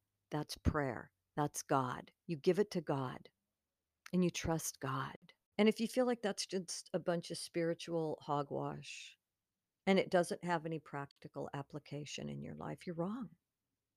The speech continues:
You see, if you practice this, just like you practice anything else, including manifesting the things that you want, and you flow with them, and you don't resist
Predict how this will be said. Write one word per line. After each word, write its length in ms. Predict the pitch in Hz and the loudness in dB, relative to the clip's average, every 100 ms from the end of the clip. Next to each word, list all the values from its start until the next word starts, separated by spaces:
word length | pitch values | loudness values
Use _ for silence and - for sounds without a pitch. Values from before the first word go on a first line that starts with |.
| _ _ _ _ _ _ _ _ _ | _ _ _ _ _ _ _ _ _
You 60 | 196 | 2
see, 200 | - 226 | 4 4
if 160 | 226 | 2
you 80 | 208 | -6
practice 680 | - - 254 - - 143 - | -6 -6 -6 -4 -6 -6 -6
this, 680 | 98 76 - - - - _ _ _ _ _ _ _ _ _ _ _ _ _ _ _ _ _ _ _ _ | -8 -8 -8 -6 -6 -8 _ _ _ _ _ _ _ _ _ _ _ _ _ _ _ _ _ _ _ _
just 260 | - 226 - | 4 4 4
like 220 | 285 - | -2 -2
you 60 | 233 | -6
practice 580 | - 190 185 - 151 - - | -4 -4 -4 -6 -8 -4 0
anything 540 | 180 208 - 196 175 | 2 2 0 -2 0
else, 520 | 147 143 - - - _ _ _ _ _ _ _ _ _ _ _ _ | -2 -6 -10 -12 -12 _ _ _ _ _ _ _ _ _ _ _ _
including 760 | 180 175 - 240 254 196 156 151 - _ | -2 -2 -4 -4 -2 -2 -4 -8 -14 _
manifesting 720 | 170 175 165 170 151 - 165 156 | 0 2 0 -4 -6 -4 -4 -4
the 80 | |
things 360 | 143 165 165 - | -4 -2 -2 -4
that 220 | 160 - | -6 -4
you 80 | 156 | -4
want, 360 | 143 170 165 - _ _ _ _ _ | -2 0 -2 -6 _ _ _ _ _
and 120 | 202 | 4
you 80 | 208 | 4
flow 300 | - 220 247 | 2 0 4
with 180 | 269 - | 2 2
them, 360 | 143 104 135 - _ _ _ _ _ _ _ _ _ _ _ | -2 -2 -6 -14 _ _ _ _ _ _ _ _ _ _ _
and 120 | 190 | 4
you 80 | 190 | 6
don't 220 | 202 196 - | 6 4 4
resist 680 | 175 156 175 226 - - | 0 2 2 2 0 -8